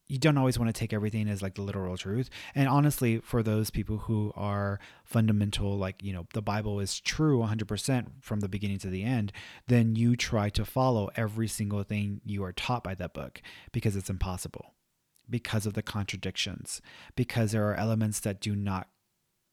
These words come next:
connect with each other. There are elements that do not work, that do not fit. There are things that just do not, um, there's no continuity. There isn't a proper form of continuity. And that would make sense because, you know, the,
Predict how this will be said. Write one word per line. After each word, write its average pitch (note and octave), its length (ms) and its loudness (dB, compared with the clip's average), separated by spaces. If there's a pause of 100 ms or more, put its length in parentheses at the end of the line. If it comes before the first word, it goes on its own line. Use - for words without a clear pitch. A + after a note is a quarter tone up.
(580)
connect A2+ 280 0
with G#2 140 -4
each F#2+ 160 -6
other. F2 220 -6
There G#2+ 180 0
are F#2 60 -2
elements G#2+ 460 -2
that G2 180 -6
do G#2+ 160 -2
not G2 260 -4
work, - 360 -8 (240)
that A2+ 160 2
do G#2 120 0
not G2 240 -4
fit. - 400 -8 (320)
There A#2+ 220 6
are A2 60 2
things A#2+ 360 0
that G#2 180 -2
just - 300 -6
do A2+ 180 0
not, G#2 680 0 (480)
um, G2 580 2
there's A#2 180 2
no A#2 100 4
continuity. G2 800 -2
There A#2+ 140 2
isn't A2+ 180 0
a G#2 40 -2
proper G#2 480 -2 (120)
form G#2+ 260 -2
of G#2 60 -2
continuity. G#2+ 540 -2
And C#3+ 100 2
that D#3 120 4
would E3 100 0
make C#3 160 0
sense F3+ 260 0
because, A2+ 440 -2 (320)
you B2+ 100 4
know, G#2 320 2 (500)
the, A2 600 -2